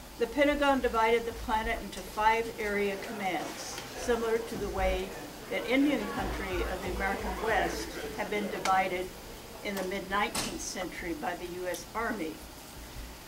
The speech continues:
According to the soldiers and Marines I am quoting him, I met on the ground in far-flung corners of the earth, the comparison with the nineteenth century was apt. 'Welcome to Injun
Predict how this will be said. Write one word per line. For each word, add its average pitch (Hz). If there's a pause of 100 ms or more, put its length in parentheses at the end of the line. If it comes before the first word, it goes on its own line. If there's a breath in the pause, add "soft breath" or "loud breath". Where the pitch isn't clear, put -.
(800)
According 311
to 294
the 226
soldiers 214
and 208
Marines 202 (120)
I 190
am 185 (240)
quoting 196
him, -
I 202
met 208
on 185
the 185
ground 220
in 170
far-flung 247 (120)
corners 214
of 202
the 208
earth, 208 (640)
the 240
comparison 277
with 226
the 220
nineteenth 202
century 196
was 175
apt. 165 (1040)
'Welcome 277
to 233
Injun 240